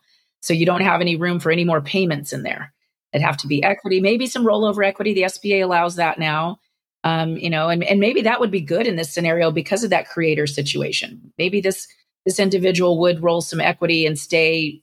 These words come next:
for, you know, building new content and not run the marketing side of the business. But what, if a lender looks at this,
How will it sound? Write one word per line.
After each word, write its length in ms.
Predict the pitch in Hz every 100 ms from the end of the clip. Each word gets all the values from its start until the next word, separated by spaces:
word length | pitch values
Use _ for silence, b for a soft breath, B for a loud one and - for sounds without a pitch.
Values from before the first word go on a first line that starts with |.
| -
for, 460 | 170 156 151 147 143
you 100 | 165
know, 160 | 156 151
building 360 | 156 156 156
new 140 | 151 147
content 640 | 143 190 220 - 147 143 -
and 160 | 151 147
not 240 | 151 156 -
run 200 | 151 147
the 60 |
marketing 460 | 147 151 - 143 143
side 240 | 143 -
of 80 | -
the 40 | -
business. 300 | 147 143 143
But 200 | 160 - _ _ _ -
what, 120 | 196 214 -
if 160 | 214 208
a 180 | 202 202 -
lender 340 | 208 277 311
looks 260 | 247 226 -
at 140 | 202
this, 320 | 170 160 143